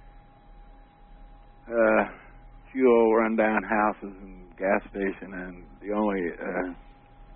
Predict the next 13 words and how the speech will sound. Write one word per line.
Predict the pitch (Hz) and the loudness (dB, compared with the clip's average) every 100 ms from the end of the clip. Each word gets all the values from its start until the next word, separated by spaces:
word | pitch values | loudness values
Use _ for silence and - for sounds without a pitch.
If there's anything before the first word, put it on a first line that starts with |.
| - - - - - - - - - - - - - - - - - - - | -20 -20 -20 -20 -20 -20 -20 -20 -20 -20 -20 -20 -20 -20 -20 -20 -20 -10 4
truly | 220 180 139 117 - | 8 8 6 4 -2
sophisticated | 110 120 - - - 110 98 87 | -8 -8 -8 -12 -16 -10 -10 -10
establishment | - - - 95 90 87 87 - 92 92 | -16 -20 -10 -8 -6 -6 -8 -14 -20 -20
in | 87 | -20
the | 82 | -16
whole | 92 87 - | -14 -14 -12
town | 92 87 - | -12 -10 -12
<laughs> | - | -14
is | 104 - - | -18 -18 -4
called | 110 98 82 | 0 2 0
the | 87 - - | -6 -8 -4
Silver | 127 120 110 | 2 4 4
Dollar | 101 101 92 82 | 4 4 2 0